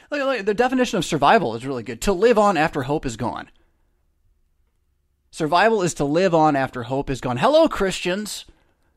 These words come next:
Welcome to superpower. You know, uh, welcome to survival mentality built into your religion. Like, the de-, definition of it. Very cool. Uh, requirement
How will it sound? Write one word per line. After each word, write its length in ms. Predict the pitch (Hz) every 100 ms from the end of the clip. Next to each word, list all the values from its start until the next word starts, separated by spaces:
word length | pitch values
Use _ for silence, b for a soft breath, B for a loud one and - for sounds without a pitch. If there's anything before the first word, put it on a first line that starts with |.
| _
Welcome 380 | 160 233 262 247
to 60 | 196
superpower. 640 | 254 214 - 151 165 190 - _ _ _ -
You 120 | 151
know, 180 | 165 -
uh, 140 | 151
welcome 300 | 165 226 247
to 60 | 208
survival 640 | - 202 151 175 220 190
mentality 600 | 180 175 147 151 196 160
built 360 | 147 107 196 214
into 160 | 185 175
your 160 | 160
religion. 500 | 143 131 151 117 104 - -
Like, 140 | 139
the 80 | 151
de-, 120 | 156
definition 600 | 139 175 180 160 165 135
of 120 | 135
it. 160 | 113 - _ _
Very 180 | 113 107
cool. 260 | 107 95 b b b b
Uh, 300 | - 131 131 - _
requirement 600 | 151 185 190 185 202 226